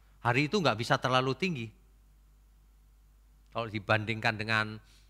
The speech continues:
bangunan-bangunan tinggi zaman sekarang, nggak ada apa-apanya yang zaman dulu itu.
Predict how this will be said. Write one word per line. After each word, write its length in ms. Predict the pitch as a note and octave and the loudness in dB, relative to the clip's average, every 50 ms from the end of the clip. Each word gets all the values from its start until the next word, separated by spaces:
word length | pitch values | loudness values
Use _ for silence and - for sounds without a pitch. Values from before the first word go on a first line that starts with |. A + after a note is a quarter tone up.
| - - _ - - - - - - - | -20 -20 _ -20 -20 -20 -20 -14 -6 -4
bangunan-bangunan 720 | A2 G#2 A2 A#2 A#2 A2 G#2 F#2 A2 G#2 A2+ A#2 A2 A2 G#2+ - | -2 -2 0 0 -2 -2 -2 -2 -2 -2 -2 -2 -2 -4 -4 -4
tinggi 320 | A#2+ A2 G#2+ G#2+ A2 G#2 | -6 -6 -6 -6 -6 -4
zaman 240 | - A2 G#2 G#2+ G#2+ | -2 -2 -2 -2 -4
sekarang, 400 | - - A2 G2+ A#2 D#3+ F3 C#3+ | -6 -4 -4 0 0 0 0 0
nggak 160 | G#2+ F2+ F#2+ | -2 -2 -2
ada 40 | G2+ - | -2 -4
apa-apanya 400 | G2 F#2 - D3 E3+ F3+ E3 C3 | -4 -4 0 0 0 0 0 -2
yang 120 | A#2 G#2+ | -4 -4
zaman 240 | G2+ G2+ G2 G2 G2 G2+ | -6 -6 -6 -6 -8 -8
dulu 160 | G2+ G2 G2 | -8 -8 -8
itu. 200 | F#2+ - F2+ | -10 -12 -14